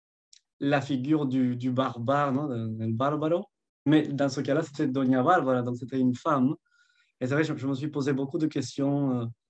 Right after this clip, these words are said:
pourquoi est-ce qu'il a choisi, lui, une femme ?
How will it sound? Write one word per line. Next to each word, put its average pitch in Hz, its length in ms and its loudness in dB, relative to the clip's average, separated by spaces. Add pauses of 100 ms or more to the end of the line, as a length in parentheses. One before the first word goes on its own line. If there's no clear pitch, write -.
(140)
pourquoi 143 260 2
est-ce 139 160 -2
qu'il 131 160 2
a 131 80 4
choisi, 127 460 -2
lui, 120 420 0 (320)
une 131 180 -6
femme ? 143 600 2